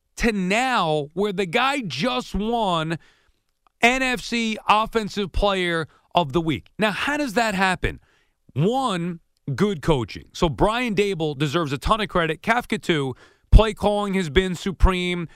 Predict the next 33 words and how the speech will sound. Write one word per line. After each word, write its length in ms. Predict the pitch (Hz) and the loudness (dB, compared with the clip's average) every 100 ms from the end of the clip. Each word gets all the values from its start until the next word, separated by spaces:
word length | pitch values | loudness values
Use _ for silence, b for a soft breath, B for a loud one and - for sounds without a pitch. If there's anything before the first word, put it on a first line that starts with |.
| b b | b b
Finding, 500 | - 180 214 208 196 | 0 2 2 0 -4
you 120 | 180 | -2
know, 180 | 214 160 165 | -2 -2 -2
making 380 | 185 208 208 | -2 -2 -4
sure 180 | 175 214 | -4 -4
guys 420 | 156 170 190 185 | 0 0 0 -2
get 220 | 117 196 196 | 2 2 2
open, 320 | 185 196 190 | 0 0 0
and 160 | 175 | -2
DeVito 340 | 143 156 196 165 | -2 -2 0 0
making 320 | 156 151 147 | -2 -2 -2
the 80 | 139 | 0
right 160 | 131 | -2
reads, 220 | 202 262 208 | -2 -4 -4
of 100 | 151 | -2
course, 240 | 196 170 | -2 -2
but 220 | - 135 | -4 0
Daboll 500 | 185 220 196 196 170 b b b | 2 2 0 0 -2 b b b
coaching 540 | - 190 214 - 220 202 | 0 0 0 -2 -2 -2
DeVito 280 | 180 202 202 | -2 0 0
along, 760 | 185 180 170 165 160 156 151 b b b b b _ _ _ | 0 0 0 0 0 -2 -4 b b b b b _ _ _
teaching 480 | - - 247 - 226 | -6 -2 -2 -2 0
him 220 | 190 202 | 0 0
the 80 | 190 | 0
right 240 | 180 185 170 | 0 0 0
way, 140 | 185 | 0
protect 340 | - - 101 | 0 0 -6
the 80 | - | -4
football, 420 | - 240 - 214 190 | 0 0 2 0 2
all 140 | 233 | 0
those 160 | 220 185 | 0 0
different 320 | 180 139 131 | -2 -2 -2
things. 220 | 120 76 | -2 -4